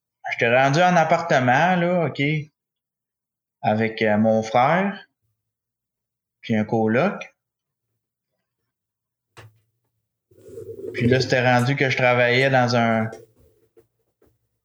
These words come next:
dans un restaurant, là, euh, de quartier.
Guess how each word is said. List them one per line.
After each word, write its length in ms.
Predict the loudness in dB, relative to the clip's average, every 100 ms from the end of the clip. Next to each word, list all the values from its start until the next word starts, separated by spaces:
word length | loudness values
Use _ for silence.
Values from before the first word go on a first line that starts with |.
| _ _ _ -6
dans 220 | -2 0
un 120 | 0
restaurant, 640 | 0 -2 0 0 2 2 2
là, 640 | 0 0 0 0 0 0
euh, 40 |
de 140 | -2 -2
quartier. 720 | -2 -6 -6 -4 -4 -6